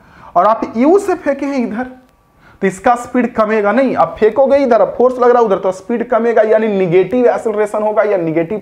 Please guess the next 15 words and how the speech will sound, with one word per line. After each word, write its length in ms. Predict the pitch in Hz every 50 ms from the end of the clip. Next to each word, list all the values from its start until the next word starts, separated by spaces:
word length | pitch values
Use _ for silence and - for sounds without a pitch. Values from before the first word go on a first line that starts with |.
| - -
force 200 | 190 190 - 226
बोलिए, 320 | 202 202 202 202 220 - - _ _ _ _ _ - - - -
तो 100 | - -
स्पीड 440 | - - - - - 277 320 359 359 -
कमेगा, 320 | 294 269 269 269 262 269
तो 140 | 262 269 233
आगे 260 | 208 185 - 190 214
जाके 320 | 190 202 190 180 - 196 185
ये 60 | 175
कहीं 320 | 175 - 180 170 240 370 427 - - - _ - - _ _ _ - - - _ _ _ _ -
रुक 300 | 214 233 277 302 254 233
जाएगा, 320 | 175 139 135 160 160 160 170
इसकी 260 | 175 170 - - 220
जो 140 | 185 196 196
स्पीड 320 | 196 - - - 208 175